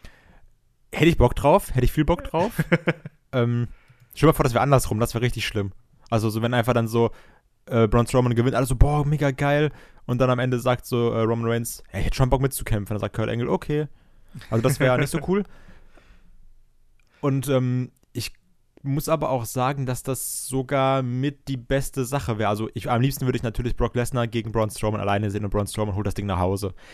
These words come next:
Speaker 1: Das wäre für mich ein richtig geiler WrestleMania-Moment. So auch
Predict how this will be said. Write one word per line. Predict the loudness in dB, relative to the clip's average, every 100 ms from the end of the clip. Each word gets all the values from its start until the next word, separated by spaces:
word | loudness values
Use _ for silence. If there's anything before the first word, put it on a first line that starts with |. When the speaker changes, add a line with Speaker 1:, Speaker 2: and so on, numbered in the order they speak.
| -6
Speaker 1:
Das | -2 0 2
wäre | 0
für | 2
mich | -2 -2 -4
ein | -6 -8 -12 -8
richtig | -6 -4
geiler | 0 2
WrestleMania-Moment. | 2 0 -2 0 0 -2 -4 -4 -8 -14 -20 -18
So | -6 -2
auch | 2 2 2